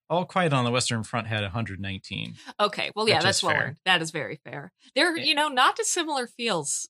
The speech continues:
Speaker 2: uh, I feel like, vibes with this movie.
Speaker 1: Yeah, absolutely.
Speaker 2: Haunting, um, just mindless violence that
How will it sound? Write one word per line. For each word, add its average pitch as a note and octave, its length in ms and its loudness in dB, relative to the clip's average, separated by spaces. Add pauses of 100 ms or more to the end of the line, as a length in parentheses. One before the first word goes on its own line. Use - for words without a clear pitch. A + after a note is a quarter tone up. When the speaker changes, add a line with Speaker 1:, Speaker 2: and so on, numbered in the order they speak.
Speaker 2:
uh, - 360 2
I D#3 200 0
feel E3 220 -2
like, D3+ 200 -2
vibes F3 320 2
with D#3 100 -12
this - 180 -8
movie. D3 240 -2
Speaker 1:
Yeah, A2+ 240 4 (160)
absolutely. A#2 540 0
Speaker 2:
Haunting, G3 960 2 (280)
um, D#3 720 -4 (380)
just F#3 280 0
mindless F3+ 540 2
violence E3+ 680 0
that D3 260 -4